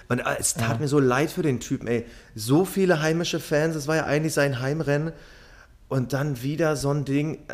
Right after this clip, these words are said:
Speaker 1: Und vor allem immer wieder er. Also, ja, hast du eigentlich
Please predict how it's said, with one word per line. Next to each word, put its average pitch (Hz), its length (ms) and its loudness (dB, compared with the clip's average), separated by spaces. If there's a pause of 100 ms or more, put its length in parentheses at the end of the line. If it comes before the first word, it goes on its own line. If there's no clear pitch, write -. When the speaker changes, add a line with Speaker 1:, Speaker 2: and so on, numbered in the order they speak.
(480)
Speaker 1:
Und 147 100 -2
vor 165 100 4
allem 156 100 2
immer 247 220 4
wieder 247 160 0
er. 233 220 0 (1160)
Also, 143 220 6 (320)
ja, 156 180 0
hast 147 180 0
du 214 40 6
eigentlich 196 120 6